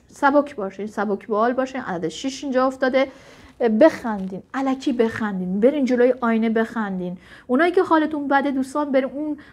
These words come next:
قسمت‌های غیر فعال مغزتون رو با خندیدن فعال کنین. برین یک، یک کاری کنین دوستان. خنده خنده میاره. جلوی آینه هم بخندین. سبک بال باشین، سبک باشین.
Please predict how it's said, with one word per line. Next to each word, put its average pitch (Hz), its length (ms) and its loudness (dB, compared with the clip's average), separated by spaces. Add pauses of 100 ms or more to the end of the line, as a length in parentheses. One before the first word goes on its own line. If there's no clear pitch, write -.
قسمت‌های 294 720 0
غیر 226 300 2
فعال 277 540 -2
مغزتون 233 460 0
رو 226 60 0
با 202 140 2
خندیدن 214 600 -2
فعال 226 600 0
کنین. 190 380 -6
برین 320 220 -2
یک، 277 300 -4 (540)
یک 302 140 2
کاری 320 300 4
کنین 294 340 2
دوستان. 208 360 -4
خنده 254 400 0
خنده 254 440 2
میاره. 175 260 0
جلوی 190 160 2
آینه 208 340 0
هم 220 180 2
بخندین. 190 320 -4
سبک 269 380 0
بال 269 220 2
باشین، 220 400 -2
سبک 269 500 -10
باشین. - 300 -14